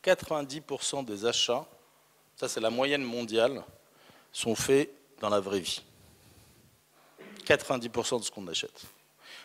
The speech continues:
Moi, quand j'ai commencé, en deux mille, McKinsey avait sorti une étude, tu sais, les gens les plus intelligents de la planète qui conseillent les, les gouvernements,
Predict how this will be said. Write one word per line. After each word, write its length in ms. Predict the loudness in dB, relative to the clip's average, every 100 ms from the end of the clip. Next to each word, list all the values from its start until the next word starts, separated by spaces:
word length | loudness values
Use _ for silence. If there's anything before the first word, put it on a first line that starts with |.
| -16
Moi, 120 | -16 -16 -10
quand 120 | -6
j'ai 140 | -4
commencé, 640 | -2 -2 -4 -2 0 0 -2 -10 -20 -20 -20 -20 _
en 160 | -12 -4
deux 160 | -2
mille, 420 | 2 4 4 0 -4 -2
McKinsey 500 | 0 0 -2 0 4
avait 220 | 4 4
sorti 300 | 4 2 0
une 80 | 0
étude, 420 | 0 0 0 -4 -10 -14 -14
tu 80 | -6
sais, 60 | -4
les 120 | -2
gens 140 | -2
les 80 | -4
plus 160 | -4 -8
intelligents 340 | -8 -6 -6
de 60 | -6
la 80 | -4
planète 300 | -4 -6 -8
qui 140 | -14 -20
conseillent 340 | -14 -8 -6 -4
les, 340 | -4 -6 -10 -16 -20 -20 -20 -20 -20 -20 -20 -16
les 80 | -12
gouvernements, 580 | -8 -4 -2 2 2